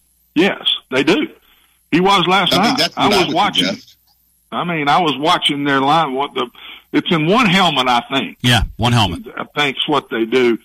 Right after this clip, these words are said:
Speaker 3: Yep.
Speaker 1: And I was watching the linebacker put his hands over his ears there to, so he could hear it well. Same thing the quarterback was doing. So I think both sides were using it last night. And I know when they came to the boundary,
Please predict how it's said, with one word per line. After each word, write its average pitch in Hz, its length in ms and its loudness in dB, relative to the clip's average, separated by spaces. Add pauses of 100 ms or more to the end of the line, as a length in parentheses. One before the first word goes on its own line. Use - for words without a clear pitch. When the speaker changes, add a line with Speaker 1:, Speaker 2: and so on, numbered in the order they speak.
(120)
Speaker 3:
Yep. 104 140 -2
Speaker 1:
And 131 80 -2
I 165 100 4
was 180 180 2
watching 180 380 0
the 151 60 0
linebacker 156 580 0
put 160 180 0
his 156 160 -2
hands 160 360 -4
over 143 360 0
his 135 140 0
ears 127 460 0
there 117 260 -2
to, 113 100 -6
so 135 200 -2
he 123 100 0
could 117 160 -6
hear 156 200 -2
it 131 140 -4
well. - 320 -6 (600)
Same 165 200 0
thing 151 180 0
the 131 60 -6
quarterback 147 460 0
was - 120 -4
doing. 107 220 -8
So - 100 -4
I 131 120 0
think 160 200 -2
both 143 220 2
sides 139 320 0
were 117 100 -2
using 113 360 0
it 101 100 -10
last 101 320 -6
night. 107 240 -4
And 113 120 0
I 147 120 4
know 165 240 2
when 143 160 0
they 131 100 0
came 143 300 -2
to 123 80 -2
the 113 80 -2
boundary, 117 560 -2